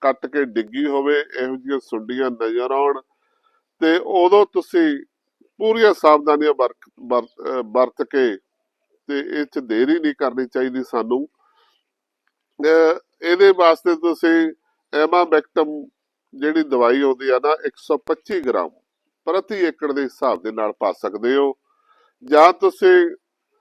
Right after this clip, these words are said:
ਅਹ, syngenta ਕੰਪਨੀ ਦੀ ਆਉਂਦੀ ਆ ਇੱਕ, ਅਹ, ਏਕਾਲੈਕਸ। ਏਕਾਲੈਕਸ ਜਿਹੜੀ ਦਵਾਈ ਆ, ਉਹ ਚਾਰ ਸੌ ਐਮ ਐਲ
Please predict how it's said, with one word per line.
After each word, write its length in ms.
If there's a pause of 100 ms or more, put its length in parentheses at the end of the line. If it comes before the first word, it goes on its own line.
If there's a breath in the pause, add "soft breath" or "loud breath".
(360)
ਅਹ, 160
syngenta 640
ਕੰਪਨੀ 480
ਦੀ 340
ਆਉਂਦੀ 320
ਆ 180 (640)
ਇੱਕ, 240 (380)
ਅਹ, 680 (1000)
ਏਕਾਲੈਕਸ। 680 (1600)
ਏਕਾਲੈਕਸ 600 (100)
ਜਿਹੜੀ 200
ਦਵਾਈ 360
ਆ, 180
ਉਹ 360
ਚਾਰ 440
ਸੌ 500 (1120)
ਐਮ 280
ਐਲ 300